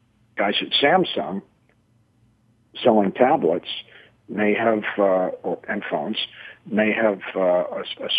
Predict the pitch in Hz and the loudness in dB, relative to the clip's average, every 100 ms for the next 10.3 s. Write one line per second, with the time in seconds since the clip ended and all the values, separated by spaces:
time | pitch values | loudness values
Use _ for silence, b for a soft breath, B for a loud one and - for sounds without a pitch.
0 | - 107 107 107 - 101 98 82 107 113 | -2 0 2 0 -2 -4 -4 -4 -4 -4
1 | - 90 - _ - 92 90 90 90 90 | -4 -6 -8 _ -10 -4 -2 -2 0 0
2 | 92 90 87 82 B B B - 90 85 | 0 -2 -4 -6 B B B -12 -6 -4
3 | 80 - 95 101 98 - - 98 117 - | -4 -4 0 4 4 0 2 6 6 4
4 | 95 80 82 - - _ _ _ _ _ | -2 -2 -2 -8 -10 _ _ _ _ _
5 | _ _ _ _ _ _ _ - 107 - | _ _ _ _ _ _ _ -4 0 4
6 | 156 131 90 80 82 - 85 80 80 82 | 4 6 2 0 -4 -8 -8 -6 -6 -6
7 | 78 78 - - - _ _ _ - - | -6 -8 -4 -4 -4 _ _ _ -20 -4
8 | - 127 117 110 B B _ 190 120 113 | 4 8 6 4 B B _ -10 -6 -6
9 | 107 - 117 117 - - _ _ _ _ | -6 -6 0 2 0 -6 _ _ _ _
10 | - 135 | -2 0